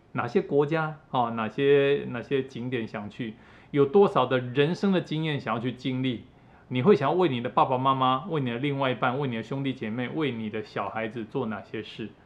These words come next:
当这些事完成以后，人生圆满，死而无憾，这个就是你要去追求的快乐。所以你要再问问自己，啊，现在的工作已经很不错了，收入也很不错了，那为什么你要创业？那一个非成功不可的理由是什么？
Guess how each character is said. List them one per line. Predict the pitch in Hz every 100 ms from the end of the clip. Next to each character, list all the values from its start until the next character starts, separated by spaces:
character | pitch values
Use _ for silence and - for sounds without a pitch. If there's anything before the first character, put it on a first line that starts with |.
| - - - -
当 | 180
这 | 175
些 | 180
事 | 165 180
完 | 135 139
成 | 135 117
以 | 110
后， | 127
人 | 117 117
生 | 117 131
圆 | 120 113
满， | 120 104
死 | - - 110
而 | 101
无 | 101
憾， | - 113 107 - -
这 | 196
个 | 139
就 | 143
是 | 135 127
你 | 110
要 | 113
去 | 123
追 | 107 123 117
求 | 110
的 | 101
快 | - 113 107
乐。 | 104 - - - -
所 | - 139
以 | 139 117
你 | 120
要 | 127
再 | 127
问 | 127 127
问 | 113
自 | 123
己， | 110 - - - - - _
啊， | - 120
现 | 226
在 |
的 | 175
工 | 170 170
作 | 160
已 |
经 | 120 135
很 | 107
不 | 107
错 | 104 123 107
了， | 107 - -
收 | - 220
入 | 233
也 | 175 147
很 | 113
不 | 110
错 | 120 110
了， | 101 -
那 | 131
为 | 160 170
什 | -
么 | 107
你 | 107
要 | 110
创 | 117 123 110
业？ | 113 104 - - -
那 | - 147 147
一 | 139
个 | 127 107 -
非 | - 151 151
成 | 151 117 117
功 | 120
不 | 127
可 | - 107
的 | 104
理 | 101 101
由 | 98
是 | 110
什 | -
么？ | -